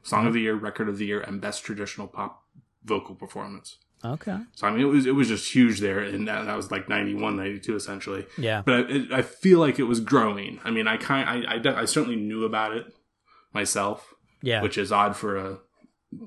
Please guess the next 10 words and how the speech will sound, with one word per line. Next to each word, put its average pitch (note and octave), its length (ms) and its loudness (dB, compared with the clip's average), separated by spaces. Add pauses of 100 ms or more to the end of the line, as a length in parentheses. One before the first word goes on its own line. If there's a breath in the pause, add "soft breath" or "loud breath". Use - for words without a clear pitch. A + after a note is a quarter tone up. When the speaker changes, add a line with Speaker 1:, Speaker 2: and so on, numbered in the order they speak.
(220)
Speaker 1:
at G2 120 -8
that G#2 180 -2
time, F#2+ 260 -6
thirty G2 600 -4
or G2 300 -12 (140)
forty-year-old G2 520 -6
song. G2+ 320 -8 (800)
Speaker 2:
Hmm. B2+ 200 -2 (1300)
That's F3+ 280 -10
interesting. C3+ 400 -12